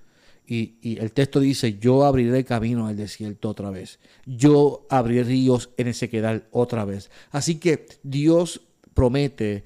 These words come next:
siempre que va a haber una promesa cuando nosotros decidamos no vivir estancados en el pasado. Yo creo que Dios siempre abre caminos donde no hay posibilidades. Así que yo tengo que decirte algo hoy muy importante.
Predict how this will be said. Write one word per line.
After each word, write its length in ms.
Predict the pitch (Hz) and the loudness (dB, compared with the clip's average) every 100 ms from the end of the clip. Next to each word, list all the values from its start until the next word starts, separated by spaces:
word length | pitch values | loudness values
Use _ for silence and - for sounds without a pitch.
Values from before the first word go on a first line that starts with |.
| - _ | -16 _
siempre 800 | - 165 175 190 185 180 160 - | -8 0 2 2 0 -4 -4 -6
que 160 | 139 123 | -4 0
va 120 | 123 | 0
a 20 | |
haber 500 | 127 139 139 - - | 2 2 2 0 -10
una 280 | 139 156 160 | -4 -2 0
promesa 720 | 156 160 156 143 - 135 - | 0 0 0 -2 -2 -4 -4
cuando 380 | - 139 127 127 | 2 2 4 2
nosotros 340 | 120 120 139 156 | 0 -2 -2 0
decidamos 720 | 151 156 139 117 117 110 - | -2 -2 -2 -2 -4 -8 -12
no 300 | 127 131 139 | -8 0 2
vivir 420 | 147 147 143 113 - | 4 4 0 -2 -6
estancados 840 | 117 - 113 - 135 123 101 - - | -6 -4 -8 -4 -2 -2 -4 -10 -18
en 120 | - 107 | -10 -8
el 100 | 104 | -8
pasado. 480 | 101 - - 120 - _ _ _ _ _ _ _ _ _ - - - | -10 -10 -14 -16 -20 _ _ _ _ _ _ _ _ _ -20 -20 0
Yo 140 | 151 | 2
creo 320 | - 160 156 | 4 4 4
que 140 | - 131 | 2 -2
Dios 440 | 123 143 123 107 | 0 0 0 -4
siempre 560 | - 131 123 107 101 92 _ _ _ _ | -8 -6 -6 -8 -10 -10 _ _ _ _
abre 360 | 123 117 117 | -2 2 2
caminos 540 | 117 110 117 110 101 90 - | 0 -2 0 -2 -4 -6 -4
donde 260 | 113 107 | -4 -4
no 60 | 104 | -6
hay 40 | |
posibilidades. 840 | 101 110 - 107 104 95 95 - _ _ _ _ _ | -4 -4 -4 -6 -6 -8 -12 -20 _ _ _ _ _
Así 220 | 135 - | -6 -4
que 180 | 180 202 | 2 2
yo 180 | 170 170 | 2 0
tengo 220 | 175 175 | 0 -2
que 120 | 165 | 0
decirte 380 | 151 156 165 156 | 0 0 0 0
algo 300 | 143 143 139 | -2 0 0
hoy 160 | 135 131 | 0 0
muy 160 | 117 | -2
importante. 720 | 117 113 - 95 87 - - | -4 -6 -8 -14 -14 -20 -20